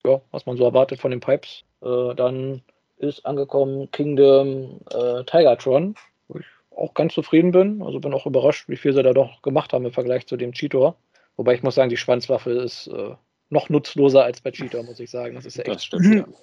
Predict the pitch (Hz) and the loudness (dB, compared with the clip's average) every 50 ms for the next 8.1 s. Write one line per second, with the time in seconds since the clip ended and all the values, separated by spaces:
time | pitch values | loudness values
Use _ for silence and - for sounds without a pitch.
0 | 143 135 - _ _ _ _ _ _ _ 139 147 180 196 165 160 151 - 143 139 | -12 -12 -12 _ _ _ _ _ _ _ -4 0 2 2 4 2 2 2 0 0
1 | - - 135 131 139 - - - 123 117 113 113 110 110 113 110 110 117 120 117 | 0 0 -2 -2 -2 -4 -4 -4 -4 -4 -4 -6 -8 -8 -8 -8 -10 -14 -16 -18
2 | _ _ _ - 120 113 120 117 - 120 120 120 120 123 131 139 139 - 123 120 | _ _ _ -14 -10 -8 -8 -6 -6 -6 -2 0 0 0 0 -2 -4 -6 -6 -4
3 | 120 120 123 120 120 - - 131 - 127 123 127 - 139 127 123 131 131 131 123 | -4 -4 -4 -4 -6 -8 -8 -6 -4 -4 -6 -6 -4 -2 -2 -2 -2 -2 -4 -4
4 | 127 120 117 - - - - - _ _ _ _ - 117 127 127 120 107 - - | -4 -2 -4 -4 -8 -14 -20 -20 _ _ _ _ -6 -4 -2 -2 -4 -6 -8 -12
5 | 120 - - - - - - - - - - 139 156 - - - 175 - - 190 | -18 -14 -12 -12 -12 -12 -14 -14 -6 -2 0 0 0 0 -2 -2 -2 -2 -2 -2
6 | 175 165 160 151 156 160 156 - - - 123 120 117 117 110 - - 123 135 135 | 2 4 4 6 4 4 2 0 -6 -6 -4 -4 -4 -4 -4 -6 -6 -8 -6 -4
7 | - 131 120 120 123 - - - 123 127 - - - - - 123 - 127 123 120 | -4 -4 -4 -6 -10 -14 -14 -14 -14 -14 -14 -16 -16 -14 -12 -10 -6 -4 -4 -4
8 | 123 | -6